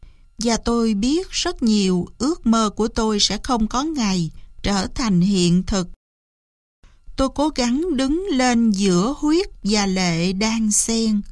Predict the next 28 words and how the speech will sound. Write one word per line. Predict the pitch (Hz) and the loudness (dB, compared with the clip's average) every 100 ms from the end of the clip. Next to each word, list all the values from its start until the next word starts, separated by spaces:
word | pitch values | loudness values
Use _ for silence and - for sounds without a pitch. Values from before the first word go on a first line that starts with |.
| - - - - - _ - | -18 -20 -20 -20 -20 _ -2
cố | 285 | 0
gắng | 254 254 277 359 269 | 0 0 0 -2 0
dùng | 220 208 190 180 | 2 4 4 2
chút | 269 349 - - | 0 -4 -4 -2
tàn | 220 202 | 0 0
lực | 196 202 180 | 0 -2 0
của | 202 269 | -2 0
mình | 311 214 175 - - - _ - | 0 2 2 -2 -14 -20 _ -4
để | 214 | -2
làm | 277 240 185 | 0 0 -2
cho | 226 | -2
cuộc | 220 196 185 196 | -2 -2 -2 -2
đời | 202 175 | 0 -2
tôi | - 220 220 208 180 | 0 0 2 0 -2
tỏa | 196 185 180 254 | -4 -2 -2 -4
được | 294 196 175 | 0 0 0
những | 196 190 170 254 | 2 2 2 0
tia | - 233 214 | 0 0 0
sáng | - 214 226 277 359 - | 0 -2 -2 -4 -6 -4
ấm | 202 220 277 339 | 0 0 0 -4
áp. | - 233 285 339 - _ _ _ _ _ _ _ - | -2 -2 -2 -8 -18 _ _ _ _ _ _ _ -2
Đó | 226 226 269 320 | 0 2 -2 -2
chỉ | 226 | 0
là | 262 220 | 2 4
những | 190 190 247 | 4 2 2
dòng | 240 202 180 | 2 2 2
chữ | 175 190 170 | 2 0 2
ngắn, | 196 285 277 247 247 302 | 0 0 0 2 2 0